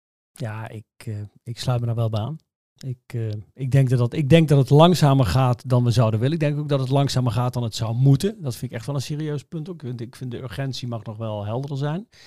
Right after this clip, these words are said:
Maar we zien ook wel mensen waarvan we zeggen, "Hey, maar die zetten wel de schouders eronder." We hebben natuurlijk eentje waar mensen buiten wel eens van roepen, "Nou, daar komt die weer." Maar ik vind bijvoorbeeld de afgelopen jaren een Bienze Dijkstra heeft gewoon laten zien dat het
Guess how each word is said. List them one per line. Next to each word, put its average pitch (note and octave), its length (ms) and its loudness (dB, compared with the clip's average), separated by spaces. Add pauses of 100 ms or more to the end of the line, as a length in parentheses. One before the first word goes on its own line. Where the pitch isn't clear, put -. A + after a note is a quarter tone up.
(680)
Maar A2 240 0
we D3 80 4
zien C#3+ 260 4
ook E3+ 240 6
wel C3 340 4
mensen C3 440 4
waarvan B2 260 0
we B2 80 -2
zeggen, C3+ 280 0
"Hey, D#3+ 360 4
maar C3+ 140 -4
die C#3 100 -2
zetten C#3 220 -2
wel D#3+ 100 -4
de D3+ 60 -6
schouders E3 440 -6
eronder." B2 280 -10
We B2 60 -4
hebben C#3 180 -4
natuurlijk C#3 340 -10
eentje C3 260 -8
waar B2+ 120 -4
mensen C3 300 -4
buiten C#3 280 0
wel B2+ 80 0
eens - 100 -6
van B2 80 -4
roepen, C3 240 -4
"Nou, C3+ 160 -2
daar B2 120 -6
komt F3+ 220 -6
die C#3+ 100 -2
weer." B2 240 0 (340)
Maar - 140 -12
ik - 100 -8
vind D#3 160 -2
bijvoorbeeld B2 300 -6
de - 40 -8
afgelopen C3 520 -6
jaren B2 420 -2
een B2 100 -6
Bienze B2 340 -2
Dijkstra A#2 440 -4
heeft A#2+ 200 -2
gewoon C3 180 0
laten A#2 280 -2
zien B2 180 -2
dat A2 140 -4
het A2 160 -8